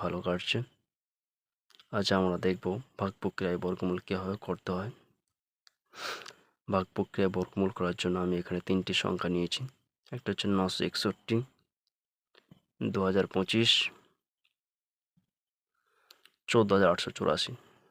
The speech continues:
ঠিক আছে, এবার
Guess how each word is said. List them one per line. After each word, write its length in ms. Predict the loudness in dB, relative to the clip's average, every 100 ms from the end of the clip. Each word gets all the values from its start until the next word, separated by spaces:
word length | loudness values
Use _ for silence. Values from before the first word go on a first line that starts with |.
| _ _ _ _ _ _
ঠিক 140 | 0 2
আছে, 140 | 2 0 -8 _ -20 -20 -18 -16 -16 -18 -20 -20 -20 -20 _ _ -20 -18 -14 -12 -14 -16 0
এবার 140 | 4